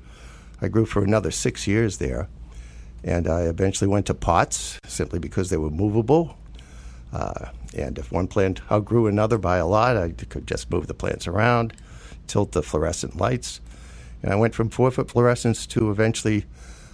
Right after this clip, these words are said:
putting, uh, just the tubes on a, uh, four-by-eight plywood, and, uh, raised and lowered it, had the, the, uh,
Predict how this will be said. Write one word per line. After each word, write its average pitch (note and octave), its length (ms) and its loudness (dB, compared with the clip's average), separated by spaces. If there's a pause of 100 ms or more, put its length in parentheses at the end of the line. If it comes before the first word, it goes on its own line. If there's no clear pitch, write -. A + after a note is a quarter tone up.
(180)
putting, A#2 380 4
uh, F#2+ 240 2
just B2 320 0
the A2+ 80 4
tubes E3+ 440 4
on G2+ 160 4
a, F#2 160 2 (880)
uh, - 200 0 (140)
four-by-eight A2+ 600 4 (640)
plywood, C3 480 2 (560)
and, - 200 -10
uh, F#2 200 0 (640)
raised G#2 320 4
and G2+ 120 4
lowered A2 280 6
it, B2 220 2
had F2+ 280 -2
the, F2 160 -4 (380)
the, - 260 -6
uh, - 140 -8